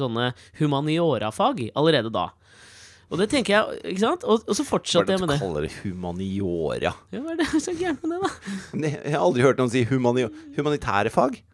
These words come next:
Speaker 1: Nei, det heter humaniora.
Speaker 2: Ja, ok.
Speaker 1: Og det, det ordet finnes av en grunn.
Speaker 2: Jeg vet ikke hva det er engang, jeg.
Speaker 1: Ja, det er sånne fag jeg liker.
Speaker 2: Ja.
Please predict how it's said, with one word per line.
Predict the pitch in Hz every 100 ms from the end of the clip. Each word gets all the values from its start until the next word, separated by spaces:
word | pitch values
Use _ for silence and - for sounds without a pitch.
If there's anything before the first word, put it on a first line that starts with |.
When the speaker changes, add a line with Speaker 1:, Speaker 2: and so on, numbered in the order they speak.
| -
Speaker 1:
Nei, | 143 233 403 254
det | 202
heter | 233 190 -
humaniora. | 202 214 233 269 214 330 - - -
Speaker 2:
Ja, | 135 151
ok. | 165 151 -
Speaker 1:
Og | 247 -
det, | - -
det | 165 214 233
ordet | 208 165 175 -
finnes | 190 175 170
av |
en | 233 208
grunn. | 208 359 190 -
Speaker 2:
Jeg | 180 220
vet | -
ikke | 127
hva | 101
det | 85
er | 80 127
engang, | 247 139
jeg. |
Speaker 1:
Ja, | 190 214
det | 233
er | -
sånne | 240 165 156 -
fag | 156 165
jeg | 139 151
liker. | 151 135 - 175 - _ -
Speaker 2:
Ja. | 120